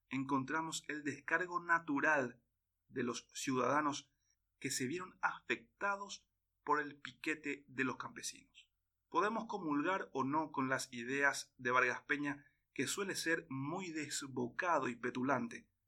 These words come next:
pero en esta oportunidad su enojo fue auténtico y representa el enojo de aquellos que tuvieron que correr bajo la lluvia para llegar a su trabajo porque el colectivo desviaba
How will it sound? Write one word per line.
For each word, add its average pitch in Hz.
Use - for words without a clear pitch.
pero 139
en -
esta -
oportunidad 127
su -
enojo 143
fue -
auténtico 135
y 151
representa 135
el 131
enojo 165
de 135
aquellos 190
que 175
tuvieron 160
que 170
correr 143
bajo 147
la 120
lluvia 127
para 123
llegar 135
a 165
su 147
trabajo 139
porque 139
el 135
colectivo 139
desviaba 135